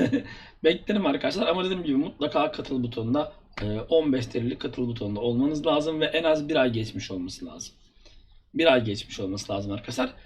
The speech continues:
Bu arada, e, bu dö-, bu maçları yaptığım arkadaşlarıma tabii ki tekrar tekrar yapacağız. Yani en az üç maç yapacağız. Duruma göre dört, beş, altı olur ama ilk tercihim her zaman daha önce hiç oynamadığım arkadaşlarla oynamak. İkinci, üçüncü maçlarda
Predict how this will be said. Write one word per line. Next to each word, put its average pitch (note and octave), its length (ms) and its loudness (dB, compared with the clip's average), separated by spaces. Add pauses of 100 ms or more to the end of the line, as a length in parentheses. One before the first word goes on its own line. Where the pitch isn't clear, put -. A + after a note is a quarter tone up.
(260)
Bu E3+ 160 2
arada, G#3+ 340 8 (360)
e, A2+ 340 0
bu C3+ 140 2
dö-, D#3 300 0
bu C3+ 400 4
maçları B2 420 0
yaptığım D#3 360 2
arkadaşlarıma C#3 500 0
tabii D#3 220 -4
ki - 100 -14
tekrar B2 340 -4
tekrar D#3 320 -2
yapacağız. C#3 480 -2 (140)
Yani F2 220 -4
en B2+ 200 0
az C3+ 120 0
üç B2 180 -8
maç G#2 280 -4
yapacağız. C3+ 480 -4
Duruma B2 200 0
göre A2 200 -2
dört, A#2 200 -2
beş, - 140 -2
altı A#2+ 200 -4
olur E3+ 80 -2
ama G#3 200 2
ilk G#3 220 -2
tercihim E3+ 320 2
her F#3 100 2
zaman F#3+ 320 2 (420)
daha D3 220 6
önce E3 160 -2
hiç F3 180 0
oynamadığım D#3 500 2
arkadaşlarla G2 480 -6
oynamak. A2 360 -2 (380)
İkinci, D#3+ 360 -4
üçüncü D3+ 300 -4
maçlarda B2+ 560 0